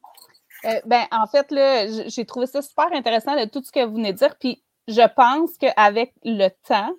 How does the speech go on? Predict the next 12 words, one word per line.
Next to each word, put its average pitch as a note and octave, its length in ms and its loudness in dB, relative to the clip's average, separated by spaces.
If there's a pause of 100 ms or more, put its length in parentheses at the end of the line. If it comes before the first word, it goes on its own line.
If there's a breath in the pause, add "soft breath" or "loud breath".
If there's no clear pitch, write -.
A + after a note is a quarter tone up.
quand B3 340 2
la, G#3+ 380 4
l'intervenante A#3 960 -2
devient G3+ 260 2
un A3 60 -4
peu A3 140 -8
plus A#3+ 180 -4
solide, A3+ 560 0
qu'elle F3+ 200 2
a F#3 60 2
confiance A3 480 -4
en G3+ 100 0